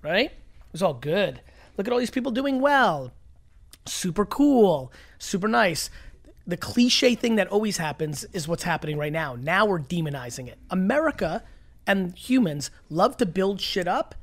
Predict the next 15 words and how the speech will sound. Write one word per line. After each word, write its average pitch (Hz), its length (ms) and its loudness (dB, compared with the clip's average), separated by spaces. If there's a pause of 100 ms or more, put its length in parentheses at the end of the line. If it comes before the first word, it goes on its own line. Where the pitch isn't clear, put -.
(140)
and 143 100 -12
then 131 200 -10
tear 170 280 -4
it 165 120 -6
down. 127 300 -8 (280)
We 285 120 4
loved 190 640 4 (180)
building 170 280 0
Zucks 147 460 -4
up. 220 400 -2 (540)
Now 170 240 4
we're 151 140 -4
loving, 196 600 0 (300)
demonizing 147 680 -2
him, 180 260 -2